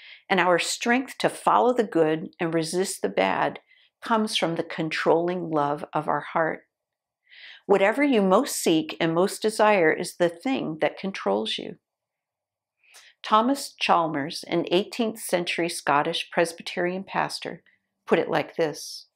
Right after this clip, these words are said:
"There's not one personal transformation in which the heart is left without an object of ultimate beauty and joy. The heart's desire for one particular object can be conquered, but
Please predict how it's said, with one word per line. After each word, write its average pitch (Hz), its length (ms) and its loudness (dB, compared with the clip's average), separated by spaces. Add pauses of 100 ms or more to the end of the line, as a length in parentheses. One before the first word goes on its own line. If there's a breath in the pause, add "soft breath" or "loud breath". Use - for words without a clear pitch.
(1400 loud breath)
"There's 202 220 4
not 170 300 4
one 202 420 2
personal 180 480 0
transformation 170 1000 -2
in 170 160 -2
which 170 240 0
the 147 80 0
heart 156 400 0
is 170 140 -6
left 160 480 0
without 170 600 2
an 165 180 -4
object 156 500 -2
of 143 220 -6
ultimate 185 500 0
beauty 147 440 -2
and 156 140 -8
joy. 156 480 -2 (520)
The 214 60 -8
heart's 262 340 0
desire 214 460 4
for 190 160 0
one 190 240 2
particular 196 640 0
object - 400 -2
can 185 140 -4
be 202 120 -2
conquered, 247 560 -4 (460)
but - 340 0